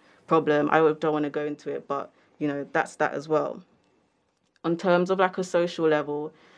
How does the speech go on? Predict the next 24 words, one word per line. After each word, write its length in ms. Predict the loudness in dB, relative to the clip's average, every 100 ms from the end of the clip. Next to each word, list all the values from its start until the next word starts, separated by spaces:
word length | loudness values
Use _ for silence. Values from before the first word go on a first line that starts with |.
| _
you 100 | -2
know, 200 | 2 2
when 160 | 2 2
you're 120 | 4
going 280 | 6 6 4
to 120 | -2
get 220 | 0 0 -2
these 160 | -4
experiences, 760 | -6 -6 -2 0 0 0 -4 -2
are 80 | -2
you 140 | -2
using 280 | -4 -2 -2
local 280 | 0 0 -2
guides? 420 | 2 2 2 -2 -4
Are 80 | -4
you, 160 | 0
again, 340 | 0 4 2 2
just 240 | -2 -8 -20 _ _ _ _ 4
going 320 | 8 8 6
with 160 | 2 0
these 140 | -8
big 280 | -2 -2 0
business 360 | -4 -2 -4
chains? 500 | -2 -2 -2 -4 -8